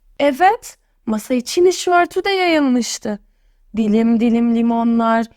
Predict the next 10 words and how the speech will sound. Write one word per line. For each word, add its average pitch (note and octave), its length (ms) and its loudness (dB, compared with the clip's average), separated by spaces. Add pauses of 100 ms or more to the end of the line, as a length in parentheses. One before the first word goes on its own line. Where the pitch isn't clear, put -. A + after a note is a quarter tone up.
(160)
Avrupa E4 440 0
peçeteler, D4+ 680 -2 (280)
her D4+ 320 0
şey A#3+ 260 -2
hazırdı. F#3+ 580 -2 (400)
Odada A3 440 -2
bir A3+ 120 0
İngiliz A3 580 -2
çayı A3 240 -2
kokusu. A3 840 -6